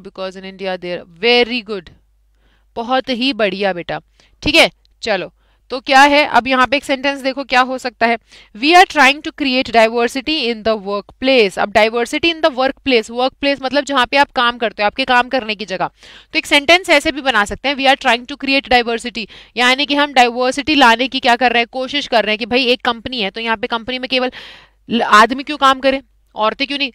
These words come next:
देखो मैंने लिखा है यहाँ पे सेक्सुअल ओरिएंटेशन का एक मतलब आप ये भी कह सकते हो कि भाई सिर्फ जरूरी थोड़ी है कि सिर्फ मेल्स काम करेंगे, फीमेल्स नहीं करेंगी, ठीक है? या जरूरी नहीं है कि यहाँ पे इसी धर्म के लोग काम करेंगे, ये नहीं करेंगे,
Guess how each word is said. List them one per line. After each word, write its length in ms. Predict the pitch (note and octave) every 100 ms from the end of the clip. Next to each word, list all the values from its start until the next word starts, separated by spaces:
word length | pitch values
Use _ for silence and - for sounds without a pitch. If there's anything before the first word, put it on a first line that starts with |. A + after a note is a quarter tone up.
| _
देखो 180 | B3+ C4+
मैंने 160 | C4
लिखा 180 | C4+ C#4+
है 60 | E4
यहाँ 100 | E4+
पे 100 | E4+
सेक्सुअल 380 | D4 B3+ D4+
ओरिएंटेशन 720 | C#4+ C#4+ C#4+ D4 C#4 D#4+ D#4+ - _ _
का 200 | - D4
एक 280 | B3 D4 C#4
मतलब 240 | C4+ C4+
आप 140 | C#4 C#4
ये 100 | C4+
भी 100 | C#4
कह 140 | C4
सकते 300 | B3+ A#3+ C#4
हो 60 | C#4+
कि 120 | C#4+
भाई 260 | A#3+ C4+
सिर्फ 200 | C#4 D4
जरूरी 260 | A3+ A#3 B3+
थोड़ी 280 | C4+ B3 C4+
है 120 | C4
कि 140 | A3+
सिर्फ 220 | B3 C#4 B3+
मेल्स 360 | B3 B3+ B3+
काम 220 | - G#3+ G#3
करेंगे, 280 | G3 F#3+
फीमेल्स 420 | G#3+ A#3+ A#3 A#3 G3
नहीं 120 | F#3+
करेंगी, 360 | F3+ E3+ F3 - - - - -
ठीक 120 | -
है? 80 | A#3+ _ A3+
या 60 |
जरूरी 300 | A#3 A#3+ B3
नहीं 160 | C4+ C4+
है 80 | C#4
कि 60 |
यहाँ 200 | C4+ B3+
पे 100 | A#3+
इसी 240 | C4+ C#4 C4
धर्म 240 | B3 A3+
के 100 | A#3
लोग 180 | A3+ G#3+
काम 200 | G3+ G3+
करेंगे, 380 | G#3 G3 G3+ F3+
ये 120 | G#3+
नहीं 200 | A3 A3+
करेंगे, 420 | G#3+ G3+ F#3+ F#3+